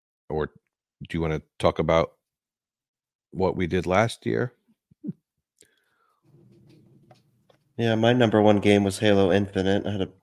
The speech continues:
Speaker 2: period where I'd do the big, big, uh, big team battles. So I, I was playing that quite a bit. I had a lot of fun with that. I always just like getting in with sixteen people and just going at it instead of doing, like, one-on-ones or one versus everyone kind of thing. I like getting just a big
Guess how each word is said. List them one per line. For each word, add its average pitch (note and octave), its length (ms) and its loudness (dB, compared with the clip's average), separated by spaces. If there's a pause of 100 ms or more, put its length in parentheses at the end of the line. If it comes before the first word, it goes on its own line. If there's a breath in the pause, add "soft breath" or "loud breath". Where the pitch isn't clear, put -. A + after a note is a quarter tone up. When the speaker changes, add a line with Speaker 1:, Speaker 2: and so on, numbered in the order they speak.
(140)
Speaker 2:
period G2 360 0
where F#2 100 -2
I'd F#2 160 -6
do - 140 -4
the F#2 80 -2
big, F#2 340 -6 (320)
big, F#2+ 340 -6
uh, F2+ 180 -2
big F2 340 -6
team F#2 220 -4
battles. F2+ 600 -2 (680 loud breath)
So F#2+ 320 -4 (140)
I, A#2+ 60 -8
I - 20 -6
was G#2+ 160 -6
playing F#2+ 240 -2
that F#2 200 0
quite F#2 200 -4
a - 60 -10
bit. F#2 420 -2
I F#2 40 -14
had F#2+ 180 -8
a - 20 -6
lot F#2 160 -4
of F2+ 80 -12
fun F#2 160 -2
with F2+ 140 -6
that. F#2 180 0
I G2 80 4
always G2+ 220 0
just G2 160 -10
like F#2+ 180 -2
getting F#2+ 200 -2
in F#2+ 120 0
with F#2+ 140 -4
sixteen G2 440 -6
people F2+ 440 -4
and E2 80 -6
just F2 180 -10
going E2+ 300 -2
at F2 160 -2
it F2+ 80 -4
instead F2 240 -8
of E2 100 -12
doing, E2+ 300 -4
like, D#2+ 140 -8 (300)
one-on-ones E2 800 -6
or D2 240 -10 (960 loud breath)
one G#2+ 220 0
versus G2+ 320 0
everyone F2+ 340 -2
kind F2 180 -6
of F2 80 -6
thing. F2 160 -4
I F2+ 40 0
like F2 200 0
getting E2+ 220 -6
just F2 220 -12
a - 60 -20
big E2+ 180 -6